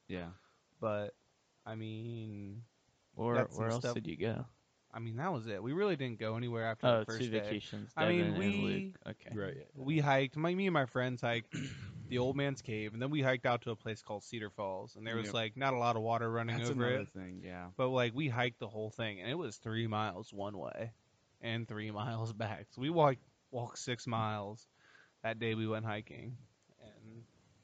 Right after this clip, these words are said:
Speaker 1: Yeah, we did. We did. I was telling Luke this. We basically did the short. Did I already say this? We did, like,
Speaker 2: Yeah,
Speaker 1: the
Speaker 2: you
Speaker 1: shortest
Speaker 2: did just
Speaker 1: version
Speaker 2: the
Speaker 1: of
Speaker 2: short one.
Speaker 1: everything.
Speaker 2: You guys drove to every single one, though.
Speaker 1: Yeah, and then we did, like, the short version, but we saw everything. And, yeah, if I had to give a recommendation,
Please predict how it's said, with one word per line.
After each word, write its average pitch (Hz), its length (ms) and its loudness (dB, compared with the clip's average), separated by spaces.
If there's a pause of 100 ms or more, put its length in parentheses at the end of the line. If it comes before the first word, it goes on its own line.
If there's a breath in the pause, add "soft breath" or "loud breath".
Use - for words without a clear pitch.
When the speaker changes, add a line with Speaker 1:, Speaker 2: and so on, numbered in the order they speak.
(600)
Speaker 1:
Yeah, 90 240 -8 (200)
we 107 80 -8
did. 104 260 -6 (500)
We 143 120 -2
did. 139 380 0 (440)
I 101 60 -10
was 101 120 -12
telling 104 260 -8
Luke 98 200 -6
this. 92 180 -10
We 117 80 -6
basically 123 300 -4
did 110 160 -4
the 101 60 -6
short. - 240 -10
Did 123 120 -6
I 156 60 -2
already 170 160 -4
say 160 200 -8
this? 165 220 -8
We 120 80 0
did, 123 120 2
like, 120 80 4
Speaker 2:
Yeah, 110 120 2
Speaker 1:
the 110 60 0
Speaker 2:
you 127 60 -4
Speaker 1:
shortest 170 280 8
Speaker 2:
did 156 60 8
just 117 120 8
Speaker 1:
version 120 140 0
Speaker 2:
the 117 60 4
Speaker 1:
of 113 60 2
Speaker 2:
short 123 140 4
one. 120 80 2
Speaker 1:
everything. 165 140 2
Speaker 2:
You 175 40 10
guys 123 140 8
drove 113 280 4
to 110 100 0
every 101 200 -2
single 104 280 -6
one, 98 200 -2
though. 143 60 4
Speaker 1:
Yeah, 117 340 4
and 123 140 0
then 135 140 4
we 123 100 4
did, 117 160 0
like, 107 160 -2
the 107 80 -4
short 104 280 -2
version, 101 340 -2
but 92 100 -2
we 104 120 0
saw 95 300 -2
everything. 90 560 -4 (360 soft breath)
And, 98 360 -4 (120)
yeah, 90 260 -2
if 98 100 -6
I 113 100 2
had 131 200 2
to 120 40 -2
give 120 140 2
a 113 40 0
recommendation, 101 680 0